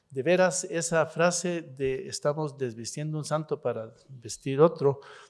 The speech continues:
eh, tiene, tiene un realismo muy, muy grande. Entonces, estamos, vamos a hablar un poco del donante familiar, del donante no relacionado,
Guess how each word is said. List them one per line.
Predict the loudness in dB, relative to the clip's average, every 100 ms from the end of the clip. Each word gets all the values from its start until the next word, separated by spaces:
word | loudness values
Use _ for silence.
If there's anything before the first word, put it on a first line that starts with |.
| -10
eh, | -6 -6 -8 -14 -6
tiene, | -4 -4 -6
tiene | -8 -10 -8 -8
un | -8
realismo | -4 -2 -2 -6 -8 -10 -10 -14 -20 -18 -8
muy, | -6
muy | -4 0 2
grande. | 2 0
Entonces, | -8 -10 -8
estamos, | -4 -4 -4
vamos | -4 -4 -4
a |
hablar | -4 -4
un | -4
poco | -6 0
del | 0 2
donante | -4 -6 -10
familiar, | -12 -12 -2 6 6 4 -4 -16 -20 -20 _
del | -8 -6
donante | -6 -8 -10
no | -6 -2
relacionado, | -2 -2 -4 -6 -4 0 2 2 -2